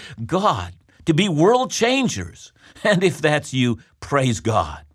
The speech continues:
You know, we've talked about the patrons, the flexible, the memorable, the hard workers, the strategically placed, the surprising,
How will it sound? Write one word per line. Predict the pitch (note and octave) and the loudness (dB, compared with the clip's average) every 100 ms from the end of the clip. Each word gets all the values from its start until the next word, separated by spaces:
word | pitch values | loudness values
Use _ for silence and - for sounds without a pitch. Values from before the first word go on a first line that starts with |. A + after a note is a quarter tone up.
| _ _ | _ _
You | E3+ | 2
know, | F#3+ | 4
we've | A3+ F3+ | 4 2
talked | F3 E3+ - | 2 2 2
about | C3+ C3+ B2+ B2+ | 2 4 2 0
the | G#2+ B2 | -6 -6
patrons, | - E3+ D3+ - F2 C2+ - | 0 2 2 0 -6 -8 -10
the | B2+ | -10
flexible, | A2+ - G3 - - G2 E2 | -10 -2 -2 -2 -4 -4 -4
the | D2+ | -4
memorable, | F#3 C#4 A#3 D#3 G#2+ G2+ | 2 2 4 0 0 0
the | A2 - - | 0 -2 -10
hard | - F3+ E3+ | -2 2 2
workers, | C3 C3+ C3 A#2 G2+ - - - | 2 2 2 0 -2 -4 -12 -4
the | |
strategically | C#3+ - D#3 G#3 B3+ G3 - E3+ | -4 -2 -4 -2 -4 -4 -2 0
placed, | D#3 - C3+ E2+ D#2+ - - | 0 -2 -2 -2 -8 -16 -10
the | A2 | -10
surprising, | - B2+ C3+ B2 A#2+ G#2 E2+ | -6 -6 0 0 0 -2 -8